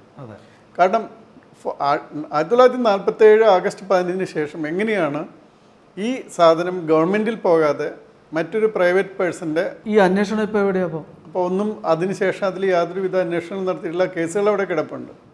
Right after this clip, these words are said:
Speaker 1: അപ്പൊ ഇത് ഏതോ ഒരു ഭരണകക്ഷികൾ
Speaker 2: ആ,
Speaker 1: ആരായാലും
Speaker 2: ഇതിൽ ആരായാലും, കാരണം ആർക്കും താല്പര്യമില്ലാത്തൊരു കേസാണിത്. ഏകദേശം എട്ട് ലക്ഷം ഏക്കർ വരുന്ന ഭൂമി ഉൾപ്പെടുന്ന കേരളത്തിലെ വിവിധ സ്ഥലങ്ങളിൽ ഈ രീതിയിൽ വ്യാജരേഖകൾ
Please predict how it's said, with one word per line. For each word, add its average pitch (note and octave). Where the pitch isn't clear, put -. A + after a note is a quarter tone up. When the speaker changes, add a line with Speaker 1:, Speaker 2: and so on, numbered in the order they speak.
Speaker 1:
അപ്പൊ D#3+
ഇത് G3+
ഏതോ G3
ഒരു F#3+
ഭരണകക്ഷികൾ F#3+
Speaker 2:
ആ, -
Speaker 1:
ആരായാലും D#3+
Speaker 2:
ഇതിൽ G3
ആരായാലും, F#3+
കാരണം F3+
ആർക്കും G#3+
താല്പര്യമില്ലാത്തൊരു F#3
കേസാണിത്. D3
ഏകദേശം F3
എട്ട് E3
ലക്ഷം G#3
ഏക്കർ G3
വരുന്ന E3
ഭൂമി D#3
ഉൾപ്പെടുന്ന F#3
കേരളത്തിലെ F3+
വിവിധ F3+
സ്ഥലങ്ങളിൽ F3
ഈ G#3+
രീതിയിൽ E3
വ്യാജരേഖകൾ F#3